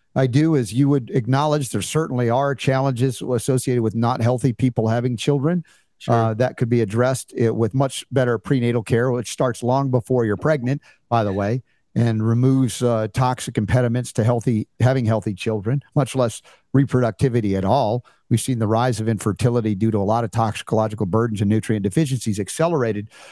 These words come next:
Speaker 1: during the time of the covid injection. That is having a devastating impact on fertility issues, much less active pregnancies with, uh, stillbirths, if you will, and other things that are
Speaker 2: Mm-hmm.
Speaker 1: occurring.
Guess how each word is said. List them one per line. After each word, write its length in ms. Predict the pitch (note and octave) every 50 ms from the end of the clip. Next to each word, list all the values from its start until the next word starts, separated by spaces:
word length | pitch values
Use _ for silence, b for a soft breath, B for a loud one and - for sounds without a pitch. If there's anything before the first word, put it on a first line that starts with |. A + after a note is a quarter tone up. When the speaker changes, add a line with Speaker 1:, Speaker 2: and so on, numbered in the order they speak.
| B B B -
Speaker 1:
during 200 | C3 C#3+ C#3 B2
the 80 | A2+
time 300 | - - C#3 C#3 C3+ A#2+
of 80 | A2 G#2+
the 60 | A#2
covid 340 | - - C#3 B2+ A2 A2+ G#2+
injection. 640 | G#2+ G2 F2+ - C3+ D3 D3 - - A#2+ A2+ C3 - _ _ _ _ _ _ _ _
That 180 | - B2+ B2 A2+
is 160 | A2+ G#2 -
having 260 | - B2+ B2 A#2 B2
a 100 | A2+ G#2
devastating 680 | F#2+ F#2 - D#3 E3 F3+ E3+ A#2 - - A#2 G#2+ A2 A2+
impact 440 | A2 G#2+ F#2 A#2 G#2+ G#2 G2+ - -
on 160 | G#2+ G#2 F#2+
fertility 520 | - A2+ F#2 - - A2 A2 G#2+ G#2+ G#2+
issues, 260 | G#2+ G#2 - A#2+ G#2+ G#2+
much 240 | A#2 C3 - -
less 300 | B2+ A#2 A2+ G#2+ - - - b b b b
active 400 | - C3+ D3 D#3 - - B2 G#2
pregnancies 720 | - B2+ A2 A2 G#2 G#2+ G#2 - - G2 A2 A2+ A2 - -
with, 260 | G2+ G#2 F#2 - -
uh, 120 | G#2+ A2+
stillbirths, 760 | F#2+ - - - C3 B2 A2 G2+ A2+ A2 A2 G2+ - - - B B B B B B
if 100 | - -
you 120 | A#2+ A2+
will, 220 | G#2+ A2 A2 G#2+ G#2+
and 100 | G#2+ A2
other 180 | A2 A2 G#2+
things 260 | F#2+ - A#2 A2+ G2+ G2+
that 100 | G#2+ G2+
are 120 | G2+ G2+
Speaker 2:
Mm-hmm. 80 | F#2+ -
Speaker 1:
occurring. 400 | A2+ D#3 D#3 C#3+ A2+ G2 F#2+